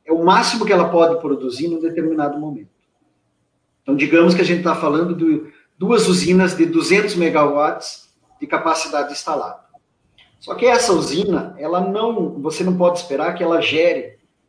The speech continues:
cem por cento da sua capacidade em cem por cento do tempo. Porque chove, não chove, tem demanda maior, tem demanda menor. Então, quando você tá desenvolvendo uma usina,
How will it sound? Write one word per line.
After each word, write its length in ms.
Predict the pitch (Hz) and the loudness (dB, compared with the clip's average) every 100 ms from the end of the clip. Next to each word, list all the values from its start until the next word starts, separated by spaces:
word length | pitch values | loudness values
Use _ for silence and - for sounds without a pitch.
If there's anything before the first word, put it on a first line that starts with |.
| _ | _
cem 380 | - - - - | -8 2 2 4
por 140 | 202 | 2
cento 320 | - 175 170 | 2 0 -2
da 80 | 143 | -6
sua 200 | 135 135 | -8 -8
capacidade 800 | 131 131 120 123 147 175 175 - - _ _ _ - | -10 -10 -12 -10 -4 -2 -4 -8 -18 _ _ _ -8
em 120 | 156 | -8
cem 340 | 156 - 202 208 | -4 2 4 4
por 120 | - | 2
cento 260 | 165 147 | 2 -2
do 160 | 160 175 | -4 -6
tempo. 280 | 147 120 - _ _ _ _ | -4 -6 -10 _ _ _ _
Porque 200 | - - | -10 -2
chove, 560 | - 139 147 - - - _ _ _ _ - | 0 4 4 2 -4 -12 _ _ _ _ -8
não 200 | 151 123 | -4 -4
chove, 580 | - 135 139 156 - - _ _ _ _ - | -2 2 2 2 -2 -14 _ _ _ _ 2
tem 180 | 190 190 | 4 6
demanda 400 | 180 156 139 135 | 6 6 2 2
maior, 500 | 151 160 165 180 - | 2 4 4 2 -2
tem 160 | 165 | -2
demanda 380 | 160 139 127 131 | 0 -2 -4 -6
menor. 440 | 147 156 147 151 - - _ - | -6 -4 -4 -4 -10 -20 _ -6
Então, 140 | 233 | 0
quando 200 | - 147 | 0 0
você 220 | 208 202 | 0 0
tá 140 | - 175 | 0 0
desenvolvendo 760 | 151 160 143 127 139 196 175 | 2 0 0 0 2 2 2
uma 140 | 135 123 | 0 -2
usina, 560 | 110 143 185 123 110 | -6 -6 -4 -6 -8